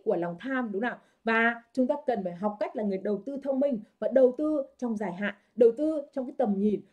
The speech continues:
giúp chúng ta có thể, ờ, có một cái tầm nhìn dài hạn, chứ không phải là chúng ta chỉ, ờ, chơi những cái trò chơi trong ngắn hạn thì không bao giờ nó có chúng ta cái, được cái kết quả dài hạn cả. Cũng giống như vậy, nếu chúng ta để ý áp dụng ở trong cuộc sống của chúng ta thôi, là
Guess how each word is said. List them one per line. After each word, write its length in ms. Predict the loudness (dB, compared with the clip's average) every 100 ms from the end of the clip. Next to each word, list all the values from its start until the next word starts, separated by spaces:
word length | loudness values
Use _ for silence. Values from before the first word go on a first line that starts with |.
| _
giúp 160 | -6 -4
chúng 100 | -4
ta 140 | -4
có 80 | -4
thể, 220 | -4 -4 -6 -12 _
ờ, 200 | -10 -6
có 160 | -2 -2
một 120 | -2 -4
cái 80 | -4
tầm 160 | 0
nhìn 180 | 0 0
dài 160 | -4 -8
hạn, 220 | -8 -10 _ _
chứ 80 | -4
không 200 | -2 -2
phải 240 | -2 -6 -12 -4
là 360 | -2 0 -2 -4
chúng 100 | -4
ta 100 | -6
chỉ, 140 | -4 -6
ờ, 140 | -6 -10 _ -4
chơi 240 | 2 4
những 100 | 4
cái 100 | 0
trò 100 | 0 -4
chơi 180 | -2 -2
trong 200 | -4 -4
ngắn 160 | -4
hạn 200 | -4 -8 -10 _ -10
thì 80 | -4
không 180 | -2
bao 120 | -2 -2
giờ 280 | -2 -2 -4 -8
nó 120 | -6
có 160 | -4 -4
chúng 120 | -6
ta 140 | -8 -10
cái, 100 | -8
được 100 | -8 -6
cái 80 | -6
kết 100 | -4
quả 180 | -4 -6
dài 120 | -8
hạn 200 | -8 -10 -8
cả. 200 | -10 -12 _ -4
Cũng 160 | 0
giống 180 | 2 2
như 100 | 0
vậy, 180 | -2 -4 -8 _
nếu 180 | 2 4
chúng 100 | 4
ta 100 | -2 -2
để 160 | -2 -4
ý 260 | -6 -6 -6
áp 160 | -4 -4
dụng 100 | -4 -4
ở 100 | -4
trong 180 | -4
cuộc 160 | -4 -4
sống 160 | -4 -4
của 60 | -6
chúng 100 | -8
ta 160 | -8 -4
thôi, 180 | -4 -4 _ _
là 360 | -4 -2 -4